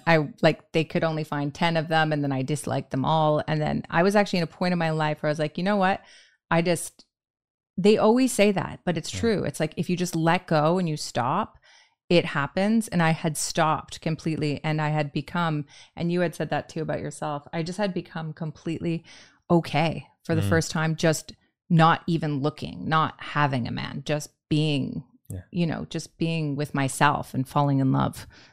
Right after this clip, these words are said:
Speaker 2: Yeah.
Speaker 1: essentially with myself and helping to heal myself.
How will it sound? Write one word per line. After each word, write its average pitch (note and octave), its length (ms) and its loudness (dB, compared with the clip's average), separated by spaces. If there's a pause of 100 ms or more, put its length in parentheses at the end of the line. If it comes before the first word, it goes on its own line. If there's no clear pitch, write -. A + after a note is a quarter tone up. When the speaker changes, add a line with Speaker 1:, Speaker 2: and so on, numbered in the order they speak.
(120)
Speaker 2:
Yeah. - 60 -8
Speaker 1:
essentially F#3+ 360 2
with D3 200 -2
myself C#3 560 -2
and D3 140 0
helping D#3+ 480 0 (540)
to E3 120 -2
heal F3 280 4
myself. A2 540 -4